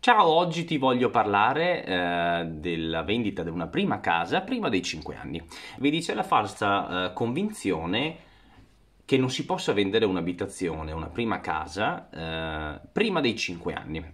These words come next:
Beh, questa è un'informazione, eh, sbagliata. La tua casa la puoi vendere quando vuoi. L'unica cosa a cui devi fare attenzione è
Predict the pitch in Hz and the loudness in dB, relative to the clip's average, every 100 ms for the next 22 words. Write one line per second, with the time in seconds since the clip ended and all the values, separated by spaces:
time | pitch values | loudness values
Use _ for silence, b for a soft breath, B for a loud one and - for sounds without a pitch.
0 | - 139 139 135 180 170 151 107 104 110 | -6 0 0 0 -2 0 0 0 0 0
1 | 110 107 107 98 104 101 98 - 71 71 | 0 0 0 0 2 0 -2 -8 -10 -8
2 | - - - 107 95 98 85 78 - 82 | -10 -14 -10 -8 -2 -2 0 -2 -4 -4
3 | 85 90 92 104 113 87 85 82 87 85 | -4 -6 -4 -2 0 -2 -2 -2 -2 -4
4 | 76 87 82 76 78 73 73 B B B | -6 -8 -6 -6 -6 -6 -10 B B B
5 | B - 190 214 120 92 85 85 131 90 | B -2 0 2 2 0 0 0 0 0
6 | 78 - 90 - 254 - 107 165 196 131 | -2 -4 -4 -2 -2 0 0 0 -2 -2
7 | 131 - | -2 -4